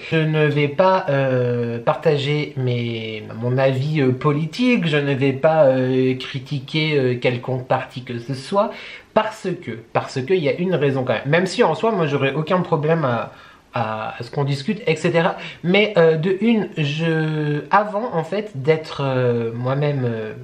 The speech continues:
on va dire créateur, en tout cas de, de proposer des choses pour que les gens les regardent, <laughs> euh, je me disais oui quand même sur des choses, euh,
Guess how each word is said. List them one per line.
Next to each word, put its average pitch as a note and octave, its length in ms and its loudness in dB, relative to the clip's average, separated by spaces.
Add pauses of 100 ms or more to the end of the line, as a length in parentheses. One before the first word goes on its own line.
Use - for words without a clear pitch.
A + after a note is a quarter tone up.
on B2 40 -6
va A#2+ 100 -2
dire B2+ 200 -6
créateur, C#3 580 0
en A#2+ 80 -6
tout - 100 -12
cas D#3 100 -2
de, C3 120 -4
de A#2 140 -6
proposer D3 440 -4
des C3 100 -4
choses D3 220 -4
pour C3 140 -8
que C#3 100 -2
les A#2 140 -2
gens E3+ 100 -2
les C#3+ 120 0
regardent, - 480 -4 (320)
<laughs> - 440 -8
euh, C3+ 260 8
je C3+ 140 4
me F#3 100 4
disais F3+ 320 4
oui G#3 320 0
quand E3 140 0
même F#3+ 120 -4
sur D3 160 -4
des C3+ 120 -4
choses, F#3 320 0
euh, D#3 200 4